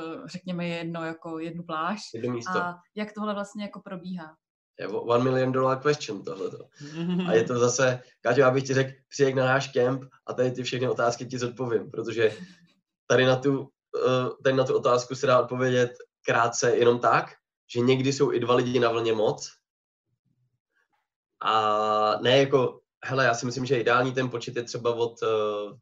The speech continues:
Speaker 2: dvou lidí. Já třeba ne úplně rád jsem vždycky ve vodě sám. Je dobrý i v rámci bezpečnosti, když tam jste minimálně dva. Ale třeba zase, když je tam jako deset lidí, který tě jako nechtějí pustit na tu vlnu, v-,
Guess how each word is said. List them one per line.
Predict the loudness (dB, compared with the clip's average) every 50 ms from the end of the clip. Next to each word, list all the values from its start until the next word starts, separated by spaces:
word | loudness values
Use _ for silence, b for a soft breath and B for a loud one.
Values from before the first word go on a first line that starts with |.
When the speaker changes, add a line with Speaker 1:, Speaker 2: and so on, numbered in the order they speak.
| _ _ _ -20
Speaker 2:
dvou | -16 -10 -4 -2 0 0
lidí. | 0 0 2 4
Já | 4 4 4
třeba | 2 2 0 0 0 -2 -4 -8 -12 -8
ne | -4 0 2 2 0 0
úplně | -4 -6 -4 -2 0 2 2
rád | 4 2 2
jsem | 2 -2 -6 -8
vždycky | -8 -8 -10 -10 -10 -6 -4 -2
ve | 0 0
vodě | 0 0 -2 -4
sám. | -2 -2 -2 -2 -2 -6 -10 -18 _ _ _ _ _ _ _ -6
Je | -4 -2
dobrý | -2 -2 -2 -2 -2 -2 -4
i | -6
v | -8 -8 -8 -6 -4 -2
rámci | 0 0 -2 -4 -6 -6
bezpečnosti, | -6 -6 -6 -6 -6 -6 -6 -6 -6 -6
když | -8 -8 -6
tam | -6 -8 -8 -6
jste | -6 -4
minimálně | -4 -2 -2 -2 -2 -2 -2 -4 -4
dva. | -6 -8 -10 -12 -12 _ _ _ _ _ b b b b b b b b b b b b b b b b _ _ -10 -4
Ale | -4 -2 0 0 -2
třeba | -2 -4 -2 0 0 0
zase, | 0 0 -2 -4
když | -6 -4 -4
je | -2 0
tam | 0 0 0
jako | 0 0 0 0
deset | 0 0 0 0 -2 -2
lidí, | -2 -2 -2 -2 -2 -4 -6 -12 -14 _ _ _ _ _ _ _ _ _ _ _ _
který | 4 4 4 4 2
tě | 2 4 4
jako | 4 4 4 2 2 2 0 -4 -12 _ _ -12 -10
nechtějí | -10 -10 -6 0 2 2 2 2 0
pustit | -10 -8 -6 -2
na | 0 0 0
tu | 0 -4 -4
vlnu, | -2 0 0 0 -2 -4 -10 _ _ _ -20 -16
v-, | -12 -10 -8 -6